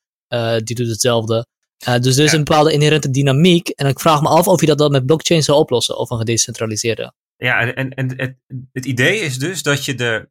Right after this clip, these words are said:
Speaker 2: dat je de infrastructuur, dat je die neutraal maakt. Hè, dus de infrastructuur is, is een soort van publieke, een publiek eigen, een pu-, publiek goed geworden. Hè,
Speaker 1: Mhm.
Speaker 2: dus, dus, ehm, en dat kan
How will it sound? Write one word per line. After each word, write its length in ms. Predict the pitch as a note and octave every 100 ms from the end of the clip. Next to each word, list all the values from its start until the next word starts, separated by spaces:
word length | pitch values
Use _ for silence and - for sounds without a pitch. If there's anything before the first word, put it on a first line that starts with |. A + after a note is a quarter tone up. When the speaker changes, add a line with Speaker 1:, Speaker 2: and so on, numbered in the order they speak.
| _
Speaker 2:
dat 240 | A#2 B2+
je 80 | C3
de 120 | -
infrastructuur, 1160 | - F#3+ - D#3 - - D3 - E3 E3+ A#3+ C4 _ _ - -
dat 280 | B2+ C#3+ -
je 100 | B2+
die 220 | C#3+ C#3
neutraal 540 | C#3 C3 - A2+ G#2+
maakt. 520 | F#2+ - F2+ - - _
Hè, 180 | A2+ A#2
dus 300 | C3 B2+ -
de 100 | -
infrastructuur 960 | E3+ F#3+ E3+ - C3+ C3 D3 D3 D3 -
is, 400 | C#3+ - - _ _ _
is 180 | C#3 C3
een 220 | C3+ - _ _
soort 300 | - - C3
van 260 | C3+ B2 - -
publieke, 800 | D3+ A#2+ C3+ G3 D#3+ C3+ A#2+ _ _ _ _ _ _ -
een 100 | B2+
publiek 360 | D3 D3 D3
eigen, 380 | - A#2 A2+ -
een 60 | -
pu-, 220 | C#3 C3
publiek 340 | - C#3 D#3 -
goed 280 | - E3+ -
geworden. 500 | A#2 F#2+ F2 A2+ _ _ _ _ - _
Hè, 240 | A#2+ A#2+
Speaker 1:
Mhm. 200 | A#2 -
Speaker 2:
dus, 300 | A#2+ C3+ C3 -
dus, 420 | A#2+ C3 C3 - _ _ _ _
ehm, 360 | B2+ B2 A#2+ -
en 140 | - B2+
dat 160 | -
kan 440 | - A3 D#3 G#3